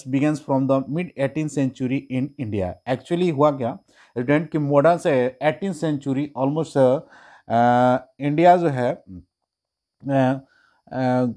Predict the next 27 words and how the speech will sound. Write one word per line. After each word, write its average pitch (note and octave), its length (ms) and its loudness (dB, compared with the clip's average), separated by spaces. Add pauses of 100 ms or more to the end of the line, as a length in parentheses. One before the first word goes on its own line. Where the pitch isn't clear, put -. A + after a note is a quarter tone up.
(100)
अ, C#3 80 0 (420)
अ, C3 320 2 (380)
eighteenth G3 380 0
centuries, E3 500 0
अ, C3 360 4 (720)
eighteenth F3+ 380 0
centuries D#3+ 440 -2
में, C3 220 -2 (580)
eighteenth F3 440 0
centuries D#3+ 400 0
में C3+ 120 2
क्या C3 120 2
हुआ? A#2+ 260 0
लेटर D#3+ 480 2
मुगल D3+ 280 2
पीरियड, G#2 360 -2 (360)
ठीक C3 120 -6
है, G#3+ 160 0 (440)
लेटर E3 380 4
मुगल G3 340 0 (300)
पीरियड्स D#3 320 -2
में D3 100 -2
क्या A#2+ 120 -2
हुआ A#2+ 120 2
कि D#3+ 140 -8
जब C3+ 180 0
मुगल D3+ 320 2